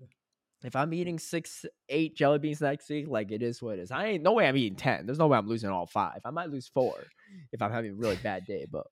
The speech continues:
we'll see how it goes. Anyway, uh, thanks all for tuning in. Uh, and if you're at Portland,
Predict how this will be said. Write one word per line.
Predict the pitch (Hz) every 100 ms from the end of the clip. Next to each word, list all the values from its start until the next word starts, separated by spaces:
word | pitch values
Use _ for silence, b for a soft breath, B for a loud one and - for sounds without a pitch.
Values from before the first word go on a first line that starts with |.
| -
we'll | 135
see | 156 151
how |
it | 123
goes. | 107 80 - B B B
Anyway, | 196 185 123 - _ _
uh, | 170 156 151 -
thanks | 247 269
all | 220
for |
tuning | 202 220 196 185
in. | 185 202 -
Uh, | 165 143 135 131 123 -
and | 139 127 127
if | 135
you're | 165
at | 151
Portland, | 160 151 160 156